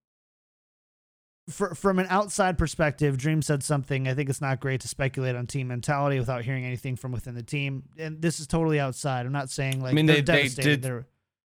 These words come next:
Speaker 2: very publicly talk about Sinatra being a leadership per-, personality, uh, like, Architect be-, being sort of like the, the glue guy that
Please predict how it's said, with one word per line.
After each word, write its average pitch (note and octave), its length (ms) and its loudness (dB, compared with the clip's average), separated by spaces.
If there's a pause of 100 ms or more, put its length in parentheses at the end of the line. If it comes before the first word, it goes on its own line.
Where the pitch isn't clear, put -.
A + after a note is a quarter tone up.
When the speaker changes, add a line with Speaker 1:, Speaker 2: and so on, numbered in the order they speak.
(460)
Speaker 2:
very A#2 400 4
publicly F2 680 -2
talk - 300 -2
about G#1+ 500 -2 (560)
Sinatra G#2 400 2
being G#2+ 220 2
a A2 60 2
leadership A2+ 500 2
per-, A2 220 2 (120)
personality, G#2 1000 2 (640)
uh, E2+ 480 2 (340)
like, F2 340 0 (100)
Architect G#2+ 640 0 (220)
be-, D#2 140 2
being A2 260 4
sort G2+ 240 2
of F2 120 -2
like F#2 180 2
the, G2+ 360 2
the A2 80 0
glue A2+ 300 2
guy G#2 360 4
that F#2+ 200 0